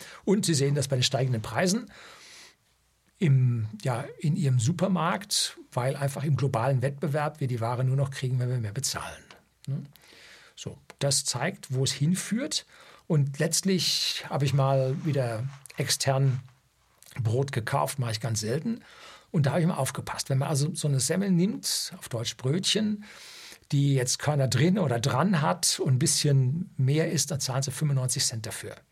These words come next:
Hier bei uns in Oberbayern. Ne? Und noch mehr. Ne? Ich habe für ein Brot mit dem Kilo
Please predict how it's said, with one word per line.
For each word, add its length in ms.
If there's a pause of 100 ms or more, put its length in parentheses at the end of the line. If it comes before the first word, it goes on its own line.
(160)
Hier 140
bei 100
uns 140
in 100
Oberbayern. 460 (180)
Ne? 160 (340)
Und 240
noch 100
mehr. 360
Ne? 120 (300)
Ich 100
habe 100
für 180
ein 200
Brot 320
mit 80
dem 140
Kilo 440